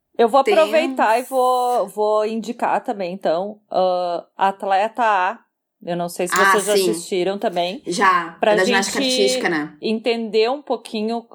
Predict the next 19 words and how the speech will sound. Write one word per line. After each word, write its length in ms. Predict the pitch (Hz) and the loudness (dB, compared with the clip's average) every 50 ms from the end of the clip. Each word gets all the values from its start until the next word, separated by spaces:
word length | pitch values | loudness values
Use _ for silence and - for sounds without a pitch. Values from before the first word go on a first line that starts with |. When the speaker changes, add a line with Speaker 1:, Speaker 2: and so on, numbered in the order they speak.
| - - | -12 -6
Speaker 1:
ah, 460 | - 180 170 165 165 165 156 - - | -2 0 0 0 0 0 -2 -4 -6
inclusive, 640 | - 214 202 214 214 214 208 175 208 220 220 254 285 | -6 -8 -4 -2 0 -2 0 -2 -4 -6 -4 -4 -4
né, 220 | 254 233 202 202 214 | -2 -2 0 0 -2
o 80 | 226 | -2
que 160 | 226 - 165 | -4 -8 -14
passou 480 | - - - 202 202 - - 220 196 202 | -4 -2 -2 -2 -2 -4 -8 -4 -2 0
aí 280 | 208 214 196 190 185 185 | 0 0 -2 -2 -2 -2
a 200 | 190 185 180 180 180 | 0 0 0 0 -2
Simone 400 | 180 - - 190 175 175 175 180 | -4 -8 -12 -6 -4 -4 -4 -4
Biles, 520 | 180 196 190 165 170 180 196 214 220 202 - | -2 0 0 2 2 0 -2 -4 -8 -8 -6
né, 200 | 180 160 156 160 | -4 -4 -4 -4
que, 480 | - - - 175 156 147 143 151 - _ _ _ _ _ _ _ _ _ _ _ _ _ | -6 -8 -6 -6 -4 -4 -6 -8 -10 _ _ _ _ _ _ _ _ _ _ _ _ _
que 80 | - - | -6 -6
a 60 | - | -4
gente 320 | - 180 170 175 - - 180 | -4 -4 -6 -6 -4 -6 -6
viu, 260 | 170 175 175 170 180 | -4 -2 -2 -2 -2
quem 180 | 175 - 175 | -4 -8 -10
tá 120 | 170 170 175 | -4 -4 -4
acompanhando 840 | 170 - 180 175 - 180 170 170 165 160 160 165 170 170 180 175 | -2 -4 -6 -6 -4 -4 -4 -4 -4 -6 -6 -4 -4 -6 -6 -8